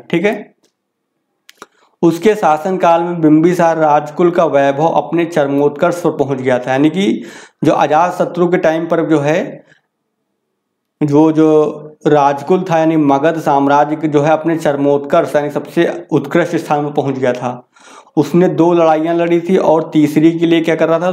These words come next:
तैयारियाँ कर, की थी उसने। अपने समूचे शासनकाल में उसने विस्तार की आक्रामक नीति से काम लिया। तो हमेशा ध्यान रखिएगा,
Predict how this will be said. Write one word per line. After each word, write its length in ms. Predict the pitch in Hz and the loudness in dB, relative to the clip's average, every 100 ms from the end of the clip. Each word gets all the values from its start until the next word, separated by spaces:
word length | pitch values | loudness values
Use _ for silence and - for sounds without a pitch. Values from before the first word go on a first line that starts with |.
| 180 | -2
तैयारियाँ 540 | 147 139 135 139 151 | 0 2 2 2 0
कर, 140 | 147 139 | 0 -4
की 320 | 131 - 147 | -4 -6 -6
थी 160 | 143 143 | -2 -4
उसने। 340 | 131 131 123 123 _ _ _ _ - | -2 -4 -4 -8 _ _ _ _ -6
अपने 340 | - 160 175 | -2 0 -2
समूचे 540 | 175 160 151 151 156 175 | 0 0 2 2 0 0
शासनकाल 800 | 156 139 143 170 151 139 151 156 | 0 -2 0 -2 0 2 2 0
में 140 | 165 | -2
उसने 300 | 160 139 165 | -2 0 0
विस्तार 500 | 147 139 139 143 147 | 0 -2 0 0 0
की 160 | 143 - | -2 -6
आक्रामक 800 | - 143 139 139 139 139 165 165 | -2 -2 -2 -2 0 0 -2 0
नीति 320 | 147 143 147 | -2 0 -2
से 200 | 143 185 | 0 -2
काम 320 | 180 135 131 | 0 0 0
लिया। 300 | 127 123 123 | -2 -2 -2
तो 140 | 123 131 | -2 -4
हमेशा 340 | 131 135 151 | -2 0 0
ध्यान 220 | 147 147 | 0 0
रखिएगा, 380 | 147 147 151 196 | 0 2 2 0